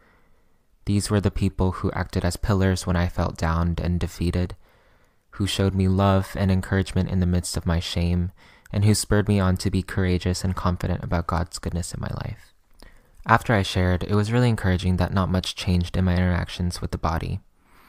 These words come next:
I was still able to worship freely and enjoy my freedom in Him. I don't know if I could say everyone should be open about their sexuality in the church,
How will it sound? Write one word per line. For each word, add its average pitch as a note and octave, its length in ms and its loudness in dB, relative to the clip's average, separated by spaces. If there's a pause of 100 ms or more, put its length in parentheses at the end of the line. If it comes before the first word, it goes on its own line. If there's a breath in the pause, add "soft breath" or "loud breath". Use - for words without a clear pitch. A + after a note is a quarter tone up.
(320 soft breath)
I A2 80 -2
was A#2 100 0
still C#3 200 0
able A#2 200 2
to - 120 -2
worship G2 360 0
freely F#2+ 520 0
and F#2 120 2
enjoy F#2+ 280 2
my F#2 120 2
freedom F2+ 400 -2
in F2+ 200 0
Him. F#2 320 -4 (880 soft breath)
I A2 80 -6
don't C#3 200 2
know F#2+ 260 6
if F#2+ 160 -2
I F#2 80 2
could - 180 -4
say F2 400 0
everyone F2+ 480 0
should - 300 -6
be F2+ 160 -4
open F#2 320 -2
about F2 240 -4
their F2+ 120 -4
sexuality F2+ 680 -4
in F2+ 80 -2
the F2 80 -4
church, - 540 -8